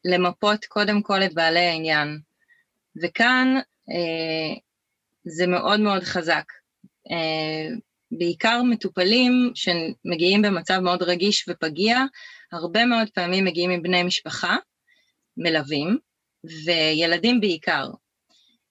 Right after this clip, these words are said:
זאת אומרת שילדים זה כבר חובה שיהיה הורה לידם, ובעצם, אה, אחת התובנות המרכזיות שראינו זה שאם אנחנו מדברים על מטופלים,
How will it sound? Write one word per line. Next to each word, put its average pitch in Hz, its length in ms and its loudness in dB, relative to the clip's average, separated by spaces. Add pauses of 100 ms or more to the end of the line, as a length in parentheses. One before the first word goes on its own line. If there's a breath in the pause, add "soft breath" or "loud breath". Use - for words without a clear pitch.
(160)
זאת - 140 -8
אומרת 180 320 2
שילדים 175 480 2
זה 233 100 2
כבר 165 160 0
חובה 175 540 0
שיהיה 170 520 -2 (240)
הורה 170 280 2 (440)
לידם, 156 500 0 (600 soft breath)
ובעצם, 233 540 2 (120)
אה, 165 1000 -2 (220)
אחת 202 260 -4
התובנות 202 500 0
המרכזיות 185 600 0
שראינו 226 520 2
זה 175 100 -2
שאם 165 1120 -2
אנחנו 208 280 2
מדברים 185 400 0
על 214 80 2
מטופלים, 196 720 0